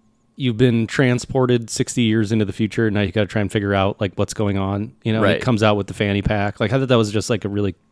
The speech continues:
Speaker 1: fun introduction to, to him. I think Patty Jenkins does an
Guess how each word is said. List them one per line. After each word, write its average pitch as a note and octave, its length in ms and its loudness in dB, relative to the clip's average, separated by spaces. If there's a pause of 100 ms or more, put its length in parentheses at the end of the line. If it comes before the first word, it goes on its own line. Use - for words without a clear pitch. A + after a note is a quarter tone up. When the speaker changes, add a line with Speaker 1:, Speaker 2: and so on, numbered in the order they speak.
Speaker 1:
fun G2 500 -4 (680)
introduction G2+ 720 -2 (140)
to, G2+ 300 -2
to F#2 140 -8
him. G2+ 180 -4
I A2+ 60 0
think F3+ 160 2
Patty D3+ 200 6
Jenkins A2+ 480 0 (840)
does A2 240 2
an G2+ 100 -6